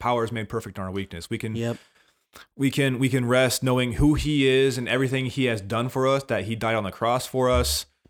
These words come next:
Speaker 1: And, you know, we just, we just really need to allow Jesus to step back into our boat.
Speaker 2: Amen.
Speaker 1: Because I think a lot of times when our hearts are hardened, we don't allow that to happen.
Speaker 2: Mm-mm.
Speaker 1: And so the storms keep coming and we're so distraught.
Speaker 2: And we
Speaker 1: We
Speaker 2: just think, and we just think, "Well, we could do it ourselves.
Speaker 1: Yeah.
Speaker 2: We could weather the
Speaker 1: And that's
Speaker 2: storm
Speaker 1: pride.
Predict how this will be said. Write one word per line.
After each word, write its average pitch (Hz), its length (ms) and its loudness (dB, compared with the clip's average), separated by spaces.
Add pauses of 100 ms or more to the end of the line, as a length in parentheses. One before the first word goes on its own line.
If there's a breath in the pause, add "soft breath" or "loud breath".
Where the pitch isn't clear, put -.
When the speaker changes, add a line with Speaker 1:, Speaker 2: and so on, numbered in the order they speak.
(240)
Speaker 1:
And, 127 480 0 (840)
you 156 140 2
know, 151 320 0
we 147 160 0
just, 175 400 0 (240)
we 185 140 -2
just 185 180 0
really 160 160 2
need 151 200 0
to 139 100 -2
allow 131 300 2
Jesus 127 380 0
to 123 100 -2
step 120 260 -2
back 131 200 0
into 127 240 -2
our 127 120 2
boat. 117 340 -2 (220)
Speaker 2:
Amen. 117 400 -6 (100)
Speaker 1:
Because 139 260 -4
I 147 60 2
think 147 220 -2
a 147 40 2
lot 143 160 4
of 143 60 -4
times 139 400 -4
when 139 300 -6
our 127 100 0
hearts 135 300 -4
are 127 80 -4
hardened, 131 300 -2
we 117 100 -2
don't 127 260 -2
allow 113 200 0
that 110 140 0
to 120 80 -6
happen. 123 360 -2
Speaker 2:
Mm-mm. 120 480 -4
Speaker 1:
And 131 80 -4
so 147 80 2
the 147 80 2
storms 147 340 2
keep 151 240 0
coming 143 320 0
and 127 160 -2
we're 127 120 2
so 131 260 0
distraught. 120 420 -2
Speaker 2:
And 151 140 4
we 160 80 4
Speaker 1:
We 147 80 4
Speaker 2:
just 147 180 0
think, 160 320 0
and 143 340 0
we 147 80 2
just 147 220 0
think, 156 180 0
"Well, 151 140 2
we 190 100 4
could 127 360 -4
do 135 160 4
it 131 60 4
ourselves. 127 720 2
Speaker 1:
Yeah. 196 280 4
Speaker 2:
We 170 60 2
could 143 300 -4
weather 131 240 4
the 131 80 2
Speaker 1:
And 107 80 0
that's 107 100 2
Speaker 2:
storm 131 140 2
Speaker 1:
pride. 127 140 4